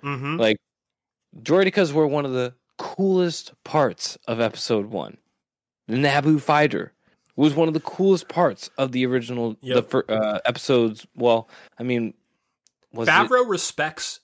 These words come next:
Speaker 1: the prequels.
Speaker 2: Dude, he, it's,
Speaker 1: Most
Speaker 2: it's
Speaker 1: of
Speaker 2: crazy.
Speaker 1: the fan base doesn't respect the se-, the prequels, but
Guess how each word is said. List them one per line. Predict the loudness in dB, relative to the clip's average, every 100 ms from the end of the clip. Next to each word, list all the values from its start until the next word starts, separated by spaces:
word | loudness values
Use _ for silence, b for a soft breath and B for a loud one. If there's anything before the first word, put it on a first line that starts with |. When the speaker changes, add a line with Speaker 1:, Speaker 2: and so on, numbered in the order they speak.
| _
Speaker 1:
the | -16
prequels. | -10 -6 -8 -8 -18 -16 -18 _ _ _ _ _ _ _ _ -12
Speaker 2:
Dude, | -10 -10
he, | -14 -18 -20 -20
it's, | -12 0
Speaker 1:
Most | 2 2 -2
Speaker 2:
it's |
Speaker 1:
of | -2
Speaker 2:
crazy. | 0 0 0
Speaker 1:
the |
fan | 0 0 0 -2 -4
base | -6 -6 -10 -6
doesn't | -4 -2 -4 -8
respect | -10 -8 -8 -8
the | -10
se-, | -8 -10 -8
the | -2 -2
prequels, | -4 -8 -6 -6 -6 B B B
but | -2 0 0 -6